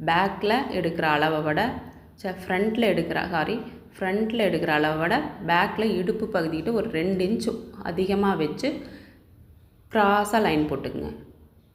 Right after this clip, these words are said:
இப்ப பார்த்தீங்கன்னா, அது வந்து நான் கட் பண்ற பகுதி. கிராஸா நான் லைன் போட்டு காமிச்சிருக்கேன். அவ்வளோதாங்க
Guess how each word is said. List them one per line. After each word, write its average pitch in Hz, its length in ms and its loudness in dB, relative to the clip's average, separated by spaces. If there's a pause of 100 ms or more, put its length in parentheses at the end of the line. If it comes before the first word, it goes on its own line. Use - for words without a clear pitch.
இப்ப 165 180 -2
பார்த்தீங்கன்னா, 175 200 -2
அது 175 240 4
வந்து 170 180 0
நான் 220 160 0
கட் - 300 -4
பண்ற 165 320 -2
பகுதி. 139 380 -4 (1700)
கிராஸா 170 360 0
நான் 175 160 0
லைன் 143 260 0
போட்டு 143 200 -4
காமிச்சிருக்கேன். 135 560 -6 (220)
அவ்வளோதாங்க 151 640 0